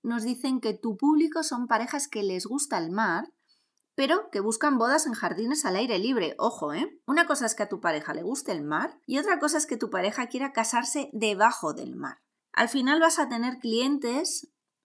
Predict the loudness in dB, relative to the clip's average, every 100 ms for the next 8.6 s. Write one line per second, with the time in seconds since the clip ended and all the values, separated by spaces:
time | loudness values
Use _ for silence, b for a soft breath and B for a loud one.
0 | -16 -12 -4 0 2 2 2 2 0 0
1 | 2 2 2 0 -2 0 -2 -2 -4 -2
2 | -2 -2 -2 0 2 2 2 0 0 -2
3 | -2 2 2 2 2 0 0 -4 -4 -4
4 | -2 -2 -4 -6 _ _ _ 2 4 6
5 | 4 -2 -2 -2 -2 -6 -4 -2 -2 -4
6 | -6 -8 -8 -8 -6 -4 -4 -4 -6 -6
7 | -8 -8 -4 -4 -4 -6 -6 -6 -8 -10
8 | -6 -4 -2 0 0